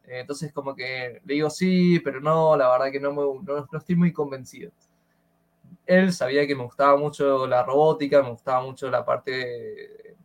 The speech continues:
así como el, las películas de ciencia ficción y sobre todo las que engloban mucho el tema de los robots. Y había visto, lo poco que conocía de Star Wars es que había visto un par de escenas de episodio cinco, justamente en Bespin,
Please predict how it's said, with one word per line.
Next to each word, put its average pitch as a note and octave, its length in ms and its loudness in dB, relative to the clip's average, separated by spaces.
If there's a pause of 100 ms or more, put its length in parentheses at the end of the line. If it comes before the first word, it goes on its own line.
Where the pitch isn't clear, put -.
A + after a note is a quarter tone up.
(220)
así - 180 -20
como B2+ 280 -8
el, B2 200 -12
las B2+ 180 -6
películas C#3+ 360 4
de D3 60 4
ciencia D#3+ 220 -2
ficción E3+ 400 4
y C#3+ 140 0
sobre B2+ 240 -10
todo D3 180 4
las D3+ 140 2
que C#3 100 -6
engloban C#3+ 340 2
mucho D3 240 -2
el C#3 80 -6
tema C#3+ 240 0
de C#3+ 60 2
los C#3 140 4
robots. D#3+ 480 2 (580)
Y D3 300 0
había D#3 220 8
visto, F3+ 480 4
lo C3 120 -2
poco D3+ 340 0
que C#3 60 -4
conocía C3+ 300 -4
de D#3 40 -4
Star E3+ 180 -4
Wars F3 180 -4
es C#3+ 100 -6
que C#3 100 -4
había C3+ 140 0
visto D3 200 -4
un C#3+ 80 -4
par C#3+ 100 6
de D3 80 2
escenas D3+ 260 -2
de D3 80 0
episodio C#3+ 320 -4
cinco, E3 440 -2
justamente C3+ 480 -10
en B2+ 160 -10
Bespin, D3+ 420 -2